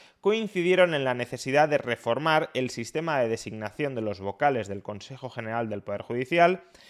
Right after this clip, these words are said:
de modo que la mayoría de ellos sea elegida por sus homólogos, aunque discreparon en cuanto al calendario de dicha reforma, la proposición de ley sobre la reforma del sistema de nombramiento de los vocales del Consejo General del Poder Judicial,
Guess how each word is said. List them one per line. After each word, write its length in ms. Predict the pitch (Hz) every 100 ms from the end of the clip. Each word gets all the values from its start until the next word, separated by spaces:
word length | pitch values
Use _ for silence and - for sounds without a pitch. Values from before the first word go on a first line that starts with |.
| -
de 160 | 131 143
modo 260 | 175 196
que 120 | 202 139
la 100 | 123
mayoría 480 | 117 117 143 185
de 80 | 160
ellos 340 | 156 147 165 -
sea 320 | - 175 175
elegida 520 | 170 147 - 160 170
por 140 | 156 147
sus 220 | - 180
homólogos, 580 | 175 202 151 92 82 - _ _ _ _ -
aunque 280 | 165 196 208
discreparon 720 | 196 - 170 156 147 151 156 -
en 160 | 117
cuanto 260 | 117 135 131
al 100 | 117
calendario 500 | 120 110 110 110 123
de 100 | 104
dicha 240 | 101 -
reforma, 560 | 104 117 202 151 90 - _ _ _ -
la 140 | 120 117
proposición 580 | 123 113 117 113 156
de 100 | 147
ley 240 | 143 165 147
sobre 240 | - 107
la 140 | 104 98
reforma 460 | 101 - 143 135
del 120 | 110
sistema 380 | 104 107 127 127
de 80 | 117
nombramiento 640 | 110 104 107 123 139 117
de 80 | 104
los 160 | 104 98
vocales 480 | 101 - 139 135 104
del 160 | 104
Consejo 440 | - 104 98 127 123
General 340 | 123 123 123
del 100 | 110
Poder 200 | 107 101
Judicial, 520 | - 110 107 156 147